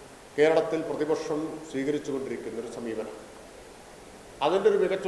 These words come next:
ഉദാഹരണമാണ് ഇന്ന് കണ്ടത്. ഇന്ന് സബ്മിഷനിലൂടെ യഥാർത്ഥത്തിൽ ഉന്നയിച്ചത് അടിസ്ഥാനമില്ലാത്തൊരു കാര്യമാണ്, ഇപ്പൊ പ്രസക്തമല്ലാത്ത ഒരു പ്രശ്നമാണ്.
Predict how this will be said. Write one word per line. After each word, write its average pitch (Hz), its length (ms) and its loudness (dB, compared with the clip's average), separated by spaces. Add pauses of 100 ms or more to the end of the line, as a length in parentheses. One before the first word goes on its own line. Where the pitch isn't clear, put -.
ഉദാഹരണമാണ് 170 520 4
ഇന്ന് 147 180 2
കണ്ടത്. 113 260 -4 (1500)
ഇന്ന് 226 220 6 (1900)
സബ്മിഷനിലൂടെ 208 840 4
യഥാർത്ഥത്തിൽ 175 600 2
ഉന്നയിച്ചത് 185 580 0 (2000)
അടിസ്ഥാനമില്ലാത്തൊരു 202 840 6
കാര്യമാണ്, 185 340 6 (140)
ഇപ്പൊ 185 220 -2
പ്രസക്തമല്ലാത്ത 202 840 4 (640)
ഒരു 180 140 4
പ്രശ്നമാണ്. 170 480 4